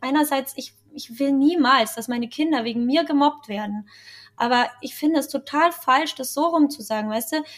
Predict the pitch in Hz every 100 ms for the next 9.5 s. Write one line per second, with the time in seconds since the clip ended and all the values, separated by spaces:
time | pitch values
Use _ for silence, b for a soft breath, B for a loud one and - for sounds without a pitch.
0 | B B 247 240 - 359 415 294 - 254
1 | 240 254 247 240 208 214 294 294 294 240
2 | 220 208 - 233 220 220 226 220 - 233
3 | - 349 330 233 226 - 226 240 226 -
4 | 233 214 220 262 294 320 302 233 233 233
5 | 233 B B B B B - 247 - 285
6 | 269 254 262 277 254 254 277 277 262 247
7 | - 254 247 262 247 - 277 277 262 262
8 | 262 247 247 302 330 - 262 240 226 -
9 | 214 208 208 220